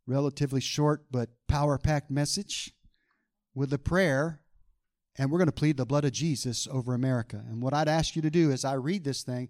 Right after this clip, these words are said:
just be in agreement with me. And at the end, when I say, "And if you're in agreement, say,"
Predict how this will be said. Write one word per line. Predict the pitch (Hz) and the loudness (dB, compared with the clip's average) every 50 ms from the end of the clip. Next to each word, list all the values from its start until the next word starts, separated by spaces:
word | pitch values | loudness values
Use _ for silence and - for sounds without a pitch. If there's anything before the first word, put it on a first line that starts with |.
| _ _ _ _ _ _ - | _ _ _ _ _ _ -6
just | - 175 160 - | -4 -4 -4 0
be | - 185 202 | 2 2 4
in | 208 | 4
agreement | 214 190 165 196 220 233 240 190 | 2 4 4 4 4 4 2 -2
with | 139 127 - - | -6 -10 -10 -10
me. | 98 85 80 80 - _ _ _ _ _ _ _ _ _ _ _ _ _ _ _ - | -12 -14 -14 -16 -20 _ _ _ _ _ _ _ _ _ _ _ _ _ _ _ -6
And | 123 127 139 | -2 -2 0
at | 147 139 | 0 0
the | - 131 135 170 | 0 2 2 4
end, | 196 202 190 165 | 4 4 2 2
when | 156 151 | 2 2
I | 147 143 | 0 0
say, | - - 156 147 147 143 139 135 127 - _ _ _ _ - | 0 2 2 2 4 4 2 0 -4 -8 _ _ _ _ -2
"And | 139 143 | 0 0
if | 143 139 | 2 4
you're | 165 165 | 4 6
in | 156 | 6
agreement, | 151 131 160 175 170 165 156 - | 6 6 6 6 6 4 2 0
say," | - - 175 165 156 147 151 160 160 143 | 0 0 2 2 2 2 0 -2 -4 -6